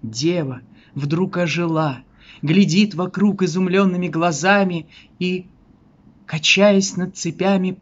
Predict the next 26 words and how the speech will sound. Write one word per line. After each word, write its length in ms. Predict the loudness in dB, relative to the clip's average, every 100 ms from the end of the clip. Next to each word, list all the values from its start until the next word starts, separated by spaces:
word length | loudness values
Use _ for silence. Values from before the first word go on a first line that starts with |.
| -6
привздохнув, 920 | -2 -2 -2 -4 -4 -4 -2 -2 -2
произнесла: 1040 | -6 -2 -2 -2 -2 -4 -4 -6 -4 -4 -6 _ _ _ _ _ _ _
"Как 280 | -6 -2 -2
же 200 | -4 -6
долго 420 | -4 -2 -2 -4
я 160 | -6 -6
спала!" 540 | -10 -12 -10 -8 -10 -16 -20 -20 -20 -20 -20 -12
И 120 | -10
встаёт 760 | -10 -12 -6 -2 0 0 -2 -4
она 260 | -4 -2 -2
из 180 | -4
гроба, 500 | -6 -4 -4 -4 -8 -12 -20 _ _ _ -10
ах, 340 | -8 -8 -12 _ _ _ _ _ 0
и 160 | 0
зарыдали 840 | 0 -2 -2 -2 -4 -4 -2 -2 -2
оба. 420 | -4 -6 -10 -18 -20 -20 -20 -18 -10
В 180 | -4 0
руки 380 | 4 4 2
он 180 | 0 0
её 200 | 0 0
берёт 560 | 0 2 2 0 0 -12 _ -20 -4
и 100 | 0
на 140 | 2 0
сцветы 600 | -6 -4 0 0 0 -6
тьмы 500 | -8 -6 -2 -2 -2
несёт. 680 | -2 -4 -8 -10 -12 -18